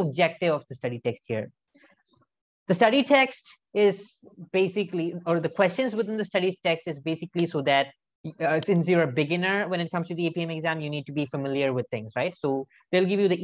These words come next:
easy things first, and then you can, uh, practice the tough questions in the revision kit and then attend the exam. That's the, that's the, uh, you know, perspective, or that's the idea that a Kaplan or B P P may have. So,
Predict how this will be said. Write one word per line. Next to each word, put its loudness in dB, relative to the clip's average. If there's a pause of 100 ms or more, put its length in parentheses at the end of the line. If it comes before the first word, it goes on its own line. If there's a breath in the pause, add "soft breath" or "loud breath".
easy 0
things 2 (140)
first, 0
and -4 (100)
then 2 (140)
you 0
can, -4 (400)
uh, 0
practice 2
the 2
tough 0
questions -2
in -8
the -8
revision -6
kit -4
and -2
then -2
attend -6
the -2
exam. -12
That's -4
the, -4 (160)
that's -4
the, -6 (480 soft breath)
uh, 4 (100)
you -2
know, -2
perspective, 0
or 0 (100)
that's -4
the 0 (100)
idea -2 (120)
that 0 (280)
a -6
Kaplan -2
or -6
B -6
P -4
P -6
may -8 (100)
have. -8 (540 soft breath)
So, 4